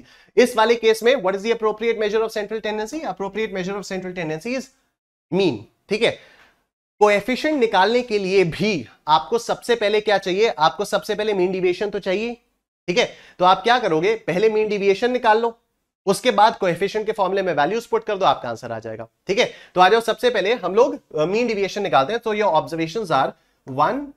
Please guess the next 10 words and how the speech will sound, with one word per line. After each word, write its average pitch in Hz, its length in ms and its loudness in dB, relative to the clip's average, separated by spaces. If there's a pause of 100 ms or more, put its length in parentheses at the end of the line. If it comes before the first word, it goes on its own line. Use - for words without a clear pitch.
टू, 170 340 -4 (360)
थ्री, 247 320 -8 (240)
फ़ोर, 135 260 -6 (440)
फ़ाइव, 143 320 0 (580)
सिक्स, 277 320 -6 (120)
सेवन, 160 460 -8 (300)
एट, 170 300 -4 (320)
नाइन। 127 220 -4 (500)
ठीक 165 100 -2
है, 214 160 -2